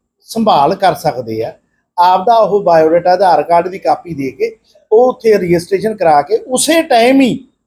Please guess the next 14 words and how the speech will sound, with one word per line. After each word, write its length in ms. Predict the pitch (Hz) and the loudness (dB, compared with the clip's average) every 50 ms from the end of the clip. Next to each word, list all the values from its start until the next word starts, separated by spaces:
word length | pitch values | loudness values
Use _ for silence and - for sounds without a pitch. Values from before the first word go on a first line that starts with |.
| _ _ _ - | _ _ _ -4
ਉਹਨਾਂ 340 | 220 247 254 254 240 220 | -2 -2 0 0 0 0
ਨੂੰ 280 | 190 170 160 180 196 - _ _ | 0 -2 -4 -4 -6 -10 _ _
ਜਿੰਨੇ 260 | 160 175 190 233 262 254 | -6 -2 2 2 2 2
ਬੂਟੇ 320 | 202 214 220 - 233 220 | 0 -4 -4 0 0 0
ਚਾਹੀਦੇ 480 | 220 220 160 160 190 190 202 185 165 143 | 2 0 -2 -2 -2 -2 -2 0 0 0
ਆ 80 | 139 143 - _ _ _ _ _ _ _ _ _ | -2 -4 -10 _ _ _ _ _ _ _ _ _
ਪੰਜ 260 | - 190 196 220 220 202 | -2 0 0 0 0 2
ਤੋਂ 140 | 262 254 226 | 2 2 2
ਦਸ, 340 | 175 170 151 147 151 - 196 - _ _ _ _ _ _ _ _ _ _ _ _ _ _ _ _ _ | 4 2 2 0 0 -4 -14 -20 _ _ _ _ _ _ _ _ _ _ _ _ _ _ _ _ _
ਚਾਹੇ 260 | - 220 214 214 269 294 | 0 2 2 4 4 2
ਉਹ 100 | 294 277 | 2 2
ਮੋਟਰਾਂ 460 | 247 226 214 - - 208 220 233 240 | 2 2 0 0 0 0 0 0 2
ਤੇ 140 | 262 269 254 | 2 0 0
ਲਾਉਣ 280 | 262 277 285 285 277 | 2 0 0 -2 -4